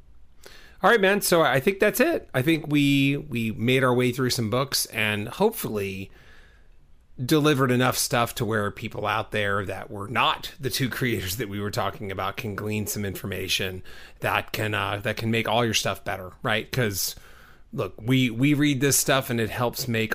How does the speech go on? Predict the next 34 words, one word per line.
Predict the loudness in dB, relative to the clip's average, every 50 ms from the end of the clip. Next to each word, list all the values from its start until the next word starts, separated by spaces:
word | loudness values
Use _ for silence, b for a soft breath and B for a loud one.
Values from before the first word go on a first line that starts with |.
| -2
our | 0 2 4 4
stuff | 2 2 -2 -4 -8 -10 -12
better. | -12 -12 -12 -12 -14 -16 -18 -14 -8
So | -6 -4 -2 -2 -2 -2
hopefully | -2 -2 -4 -4 -4 -4 -4 -2 -2
us | -2 -2 -2 -4
talking | -2 -2 -2 -2 -2 -4 -4 -4
about | -2 -2 -2 -2 -2
it | -4 -6 -6 -6
is | -6 -6 -6 -4
going | -6 -4 -4 -4
to | -4 -4
help | -4 -6 -6 -6 -6
you | -8 -6 -4 -4 -4 -4 -6
along, | -6 -6 -6 -6 -6 -6 -6 -6 -6 -8 -10 -12 -12 -14 -12
uh, | -10 -10 -10 -10 -10
that, | -6 -2 -2 -2 -2 -4 -2
your | 2 4 6 6 6 6
road | 4 4 2 2 0 -2 -6 -8 -10 -6
as | -4 -2 -2 0
well. | 0 0 0 -2 -6 B B B B
'Cause | -2 0 2
again, | 2 0 0 -2 -2 2
everybody, | 4 4 6 6 4 4 4 4 4 2 0 0 0
everybody | 0 2 2 2 2 2 4 4 4
is | 4 4
always | 4 4 4 4 2 2
trying | 0 0 2 2
to | 2 0
improve | 0 0 0 0 0 0 -2
with | -4 -4
their | -4 -4
next | -2 -2 -2 -2 -4 -6
book | -4 -4 -4 -4 -6 -10